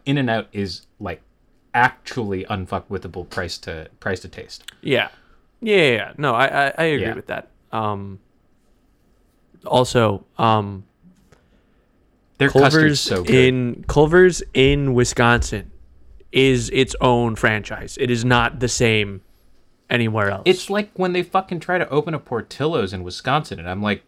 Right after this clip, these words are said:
Speaker 1: "This isn't right. This
Speaker 2: I
Speaker 1: isn't
Speaker 2: didn't
Speaker 1: it."
Speaker 2: even, oh, no, I did hear about them doing it. But obviously, I never even fucked with that.
Speaker 1: It's not good.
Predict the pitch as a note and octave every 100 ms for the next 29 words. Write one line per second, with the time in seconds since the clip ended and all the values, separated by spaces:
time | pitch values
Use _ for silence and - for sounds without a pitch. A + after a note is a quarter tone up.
0 | _ B2+ A#2 C3 B2 C3 - _ - B2
1 | A#2 - _ _ _ _ _ _ _ _
2 | _ _ _ _ _ - B2+ A#2 C3 A#2
3 | G#2+ G#2+ G#2 G2+ - _ _ _ _ _
4 | C3+ C#3+ C#3+ D#3 A2 C3+ C#3+ G#2+ G#2+ G#2
5 | G2+ - _ _ _ _ - G2+ G2 -
6 | A2 A2+ G2+ F#2+ _ _ _ _ _ _
7 | _ _ _ _ _ _ _ G2+ A2 A2
8 | B2 A#2 - A#2 A2 A2 G#2 G2+ G2+ F3+
9 | - - - - G#2+ - A2 - G#2 G2
10 | D3 C#3 C3+ E3+ D#3+ B2+ F3+